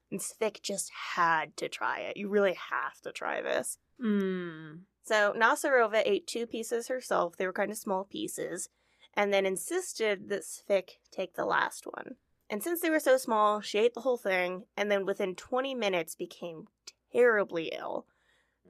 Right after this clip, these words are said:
Speaker 1: The last things she can recall is vomiting violently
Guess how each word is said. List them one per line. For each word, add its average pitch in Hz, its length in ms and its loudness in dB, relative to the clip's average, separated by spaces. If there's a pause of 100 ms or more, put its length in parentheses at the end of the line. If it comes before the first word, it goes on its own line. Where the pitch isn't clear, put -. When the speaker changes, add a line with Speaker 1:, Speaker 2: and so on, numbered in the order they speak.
(160)
Speaker 1:
The 214 140 -2
last 247 320 8
things 262 260 0
she - 280 -6 (260)
can 269 280 2
recall 175 680 2 (140)
is 180 200 -4
vomiting 202 600 2 (160)
violently 302 720 2